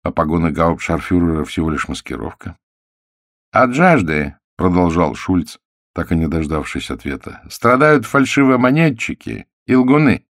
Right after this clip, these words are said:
Сначала на поверхности земли неба их иссушается ложью, а затем в аду огнем и жаждой.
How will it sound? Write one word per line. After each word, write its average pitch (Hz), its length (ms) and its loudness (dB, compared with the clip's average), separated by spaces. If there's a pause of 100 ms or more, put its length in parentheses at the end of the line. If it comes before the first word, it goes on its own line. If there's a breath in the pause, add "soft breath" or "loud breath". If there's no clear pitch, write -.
(640)
Сначала 127 520 2
на 95 120 2
поверхности 104 760 2
земли 95 400 4
неба 98 380 4
их 90 200 0
иссушается 85 800 -2
ложью, 90 500 -2
а 92 60 0
затем 98 440 0
в 85 80 0
аду 87 360 0
огнем 98 480 2
и - 20 2
жаждой. 71 500 -2